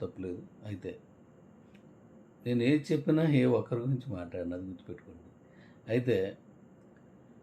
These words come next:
ఇప్పుడు నేను ఇచ్చింది మీకు ప్రపంచంలో ఎవడు ఎవరైనా కొత్త లైన్ అది, ఆ లైన్ నేను ఇచ్చాను. డాడీ రోబోట్ అన్నదంటే ఆ లైన్ అనమాట. నేను దానికి సంబంధించిన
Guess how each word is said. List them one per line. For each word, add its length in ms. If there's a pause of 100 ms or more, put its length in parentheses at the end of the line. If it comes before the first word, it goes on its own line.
(320)
ఇప్పుడు 280
నేను 220
ఇచ్చింది 480 (880)
మీకు 360 (520)
ప్రపంచంలో 640 (220)
ఎవడు 320
ఎవరైనా 380
కొత్త 220 (560)
లైన్ 280
అది, 140 (420)
ఆ 60 (100)
లైన్ 260
నేను 180
ఇచ్చాను. 280 (1160)
డాడీ 340
రోబోట్ 360
అన్నదంటే 460 (280)
ఆ 60 (140)
లైన్ 240
అనమాట. 300 (560)
నేను 200
దానికి 280
సంబంధించిన 600